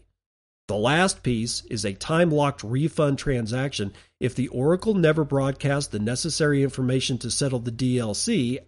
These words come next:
after a time lock period extended beyond the contract lifetime has elapsed,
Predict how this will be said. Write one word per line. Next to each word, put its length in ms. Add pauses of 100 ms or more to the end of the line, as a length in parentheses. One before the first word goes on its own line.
(140)
after 360
a 120
time 360
lock 320
period 380
extended 560
beyond 340
the 60
contract 560
lifetime 580 (320)
has 220
elapsed, 680